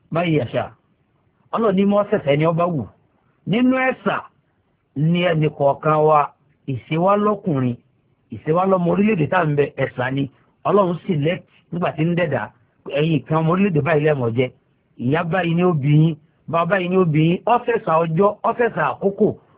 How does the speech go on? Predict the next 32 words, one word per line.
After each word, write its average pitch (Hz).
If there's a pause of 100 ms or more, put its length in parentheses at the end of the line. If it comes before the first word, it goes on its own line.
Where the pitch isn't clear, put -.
(140)
ó 247
tún 262
á 269
ṣẹ̀ṣà 262
àrùn 185
tá 226
a 233
ṣe 175
nínú 190
ayé 190
àti 156
tí 180
ó 170
ṣe 135
wá. 135 (1300)
Ló 269
fi 247
jẹ́ 285
pé 294 (200)
bẹ́ẹ̀ 254
náà 233
wá 214
ní 214
gbogbo 196
ohun 214
tí 220
Ọlọ́run 233
Allah 180
subhanahu 196
wa 147
ta'ala 180
dá. 185